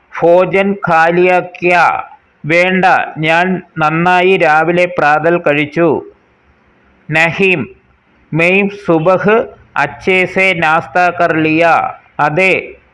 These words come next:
ഞാൻ അവൾക്ക് കത്തെഴുതി. ജി ഹാം, മെയ്നെ ഉസ്കോ ചിട്ടി ലിഖ് ദിയാ. അവൾ നിന്റെ കത്തിന് മറുപടി തന്നോ? ഉസ്നെ തുമാരാ ചിട്ടി കാ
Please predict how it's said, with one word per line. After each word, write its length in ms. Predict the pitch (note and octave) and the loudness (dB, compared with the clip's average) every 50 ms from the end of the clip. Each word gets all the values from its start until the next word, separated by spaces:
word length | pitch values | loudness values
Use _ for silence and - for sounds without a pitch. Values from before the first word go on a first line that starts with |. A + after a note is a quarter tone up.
| - C#3 | -6 -2
ഞാൻ 220 | D3+ D#3 D#3+ F3 F#3 F#3 - - - C#3+ D3+ | 0 2 2 0 0 -2 -6 -6 -4 -2 0
അവൾക്ക് 420 | D3+ E3+ F3 F3+ F3+ F3+ F#3+ G3 G3+ G3+ G3 - - | 0 2 2 0 0 0 0 0 0 0 -2 -4 -4
കത്തെഴുതി. 680 | D3+ D3+ - - F#3 F3 E3 D#3 D#3+ C#3+ D#3+ E3 D3+ A#2+ - - - _ _ _ _ _ _ _ C#3 C3 | -4 -4 -4 -2 -2 -2 0 -2 -2 -2 -2 -2 -2 -2 -6 -8 -16 _ _ _ _ _ _ _ -8 -4
ജി 160 | C#3+ E3 E3+ E3+ E3 B2+ | 0 0 2 0 0 0
ഹാം, 260 | D#3+ F3 F3 E3+ - A#2 - - - _ _ _ _ _ _ - | 0 0 0 0 -2 -4 -8 -12 -18 _ _ _ _ _ _ -6
മെയ്നെ 500 | D3+ D3+ D#3+ F3 F3 F3 F3+ F3+ F#3+ G3 F3 - - D#3+ | -2 -2 0 0 0 0 0 0 0 0 -2 -2 -2 -4
ഉസ്കോ 320 | D#3 D3 - - E3+ F3+ F#3 F3+ F3+ F#3 | -4 -4 -4 -2 0 0 0 0 0 -2
ചിട്ടി 400 | F#3+ D3+ D3 - - F3+ F#3+ G3+ G3 - - D#3 | -4 -4 -4 -4 -2 0 0 2 0 0 -2 -4
ലിഖ് 280 | D#3 D3+ - - F3+ E3+ D3+ D3+ | -4 -4 -4 -4 -4 -2 -2 -2
ദിയാ. 280 | D3+ D3+ D#3 D#3+ D3+ B2+ F#2 - - - - _ _ _ _ _ _ _ _ _ _ _ _ _ _ _ _ _ _ - | 0 2 2 2 2 2 0 -2 -6 -14 -20 _ _ _ _ _ _ _ _ _ _ _ _ _ _ _ _ _ _ -2
അവൾ 320 | - D#3+ E3+ E3+ G3 G3+ G#3+ F#3+ - - E3 | -2 0 2 2 2 2 2 0 0 -2 -4
നിന്റെ 280 | E3 E3+ F3 F3 F#3+ F#3+ - | -2 -2 0 -2 -2 0 0
കത്തിന് 380 | E3 D#3 - - F3+ F3+ F#3+ F#3 F3 E3 | -2 -2 -2 -2 -2 0 0 0 0 2
മറുപടി 400 | D3+ D#3 E3+ D#3+ F3+ F3 F3 F3 E3+ | 2 0 0 0 0 0 0 0 0
തന്നോ? 360 | D3+ C#3+ D3 D3 D3+ E3 D#3 B2+ - - - - _ _ _ _ _ _ _ _ _ _ _ _ _ _ _ _ _ _ _ _ _ _ _ _ _ _ _ _ _ _ - D#3+ F#3 | -2 -2 0 0 0 2 2 0 -2 -4 -10 -18 _ _ _ _ _ _ _ _ _ _ _ _ _ _ _ _ _ _ _ _ _ _ _ _ _ _ _ _ _ _ -2 0 0
ഉസ്നെ 420 | F3 F3+ - - F3+ G3 G#3+ A3 G#3+ - - - - | 0 -2 -6 -6 -2 0 0 0 0 -2 -6 -4 -2
തുമാരാ 520 | F3+ F3 E3 F3 F#3 F#3+ F#3+ F#3 G3 G3 G3+ G3+ G3+ | 0 0 2 2 2 2 2 2 2 2 2 0 -2
ചിട്ടി 320 | - E3 C#3+ - F3+ F#3 F#3+ F#3 F#3 | -6 -8 -4 -2 0 0 0 0 0
കാ 100 | F#3+ F#3 | 2 2